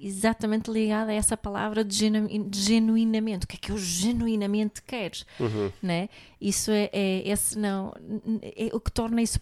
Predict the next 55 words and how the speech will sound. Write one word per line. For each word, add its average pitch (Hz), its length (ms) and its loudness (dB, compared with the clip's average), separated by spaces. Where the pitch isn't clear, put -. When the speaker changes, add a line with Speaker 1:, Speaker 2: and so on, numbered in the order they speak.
Speaker 1:
pesado, 196 720 0
né? 190 280 -4
E 214 100 -6
torna, 208 640 -2
torna 208 400 0
as 208 100 -2
coisas 214 440 -2
assim, 208 360 -2
é 214 40 2
aí 233 260 2
que, 233 300 -2
é 202 120 -2
que - 140 -2
eu 180 60 6
genuinamente 214 800 4
quero 233 220 0
é 233 40 4
inspirar 202 840 4
os 180 140 -2
outros, - 500 -2
Speaker 2:
Uhum. - 100 0
Speaker 1:
né? 185 180 -2
De - 80 -12
que - 100 -10
necessidades 240 640 2
é 214 60 2
que - 120 -8
tá 202 120 -2
realmente 196 460 2
Speaker 2:
Uhum. 196 60 -4
Speaker 1:
por 190 140 -4
trás 175 420 0
ali? 170 260 -4
Será - 220 -4
que 226 140 -6
isso 208 180 0
Speaker 2:
Sim. 196 140 4
Speaker 1:
é 180 40 -8
o 202 80 -6
que 214 140 -4
eu 202 80 4
genuinamente 196 1000 2
quero? 285 440 -4
Ou 220 120 2
será 226 340 -2
que - 120 -14
estou 220 320 0
a, 214 200 2
a, 202 340 -2
a - 20 2
responder 208 720 4
aqui 202 300 -2
este - 220 -2
cultural 202 480 0
meme 98 380 4